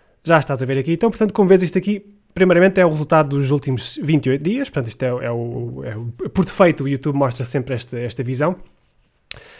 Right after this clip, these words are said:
E como vês tive, eh, quase quatro mil visualizações nos últimos vinte e oito dias, que foi no fundo mais mil cento e setenta e dois do que o habitual. Portanto eu desacelerei o meu ritmo, como vês eu estou aqui a pôr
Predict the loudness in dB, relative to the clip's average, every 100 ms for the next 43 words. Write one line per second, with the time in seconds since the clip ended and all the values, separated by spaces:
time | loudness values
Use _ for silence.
0 | _ -6 0 6 6 6 0 4 2 2
1 | 0 2 2 2 0 -2 0 -2 0 0
2 | -2 -4 -2 0 0 0 0 -2 -6 -4
3 | -4 -2 -2 -4 -2 -2 -2 -4 -8 _
4 | -20 _ _ _ _ -4 4 6 6 2
5 | 2 6 6 6 4 2 2 2 0 0
6 | 0 -4 -2 2 2 0 -2 -2 0 -2
7 | -4 -10 -10 -6 -6 0 0 2 4 4
8 | 4 2 2 -2 -2 2 2 0 -2 -4
9 | -4 -6 -4 -2 -4